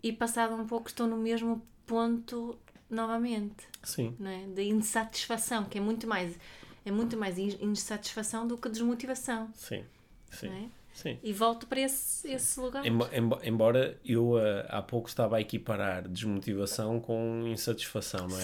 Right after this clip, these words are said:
Speaker 1: Sim.
Speaker 2: Por, eh, dizer que nós estamos desmotivados quando não satisfazemos as
Speaker 1: Isso,
Speaker 2: nossas
Speaker 1: isso,
Speaker 2: necessidades.
Speaker 1: isso, isso.
Speaker 2: Sim, quando a mudança é só externa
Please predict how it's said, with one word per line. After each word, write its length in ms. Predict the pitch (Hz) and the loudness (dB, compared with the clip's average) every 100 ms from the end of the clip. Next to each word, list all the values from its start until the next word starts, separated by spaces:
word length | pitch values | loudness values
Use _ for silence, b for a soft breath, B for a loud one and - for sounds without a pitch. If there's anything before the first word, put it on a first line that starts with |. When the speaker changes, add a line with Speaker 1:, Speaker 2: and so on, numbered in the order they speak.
| 220 | 0
Speaker 1:
Sim. 220 | 202 214 - - | 0 -4 -12 -8
Speaker 2:
Por, 120 | 90 | -4
eh, 220 | 92 90 98 | -4 -4 -4
dizer 200 | 101 95 | -4 -6
que 120 | - - | -8 -6
nós 240 | 104 107 | -2 -2
estamos 280 | - 107 101 | -2 -2 -2
desmotivados 800 | 101 107 107 123 107 110 117 - | -2 0 0 0 2 4 4 0
quando 280 | - 120 113 | 2 4 6
não 200 | 113 113 | 4 0
satisfazemos 760 | - 117 - - 101 107 113 | -2 -4 -2 -2 0 2 2
as 100 | 110 | 0
Speaker 1:
Isso, 80 | 107 | 0
Speaker 2:
nossas 260 | 107 104 107 | 0 0 0
Speaker 1:
isso, 100 | 107 | 0
Speaker 2:
necessidades. 520 | 107 - 101 95 92 | -2 -4 -2 -2 -2
Speaker 1:
isso, 100 | 302 | -8
isso. 120 | 277 B B B B | -10 B B B B
Speaker 2:
Sim, 340 | - - 127 117 B B B | -4 0 0 -2 B B B
quando 220 | - 127 | 4 6
a 40 | 135 | 6
mudança 480 | 143 131 123 120 123 | 4 6 6 6 2
é 40 | |
só 320 | - - 127 | 2 4 6
externa 760 | 123 - - 113 107 110 127 | 6 2 2 4 4 2 -2